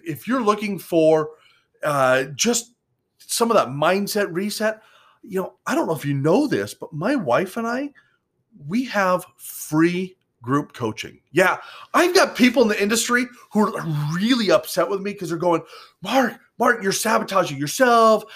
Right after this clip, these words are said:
How dare you? You're hurting other people." And I go, "No, actually what I'm doing is I'm serving." And, and at the very heart of anything that my wife and I do, we serve. So I, I want you to go to the happiness breakthrough dot com forward slash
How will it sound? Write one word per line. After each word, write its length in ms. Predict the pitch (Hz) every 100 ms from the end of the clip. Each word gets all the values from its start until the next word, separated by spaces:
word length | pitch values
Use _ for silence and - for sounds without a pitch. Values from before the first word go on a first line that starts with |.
| -
How 220 | - 196
dare 360 | 170 220 226 214
you? 400 | 196 202 202 185
You're 260 | 147 127
hurting 340 | - 208 202 170
other 160 | -
people." 280 | 160 202 185
And 140 | 170 190
I 120 | 202
go, 180 | 180 196
"No, 340 | 175 214 202
actually 280 | 95 196 202
what 140 | 185 196
I'm 120 | 160
doing 360 | 175 202 226 - _ _
is 140 | 135 151
I'm 160 | 180
serving." 380 | - 143 113 80 _ _ _ _ _ _ _
And, 400 | 160 147 139 139 -
and 100 | 156
at 80 | 143
the 60 |
very 220 | 139 214
heart 200 | 180 196
of 100 | 165
anything 380 | 131 190 196 190
that 200 | 165 135 - 123 113 -
my 180 | 123 107
wife 340 | 113 160 165
and 80 | 156
I 100 | 127
do, 200 | 127 147
we 220 | 160 214
serve. 500 | 240 - 349 294 - _ _ _ _
So 340 | - 220 196 - _ -
I, 60 | 202
I 220 | 202 208
want 280 | 220 339 285
you 80 |
to 40 | 190
go 220 | 180 190
to 400 | 185 185 165 -
the 100 | 151
happiness 500 | 143 208 247 226 180
breakthrough 420 | - 165 175 185
dot 200 | 151 127
com 360 | - 143 139 139
forward 300 | - 156 147
slash 420 | - 135 127 -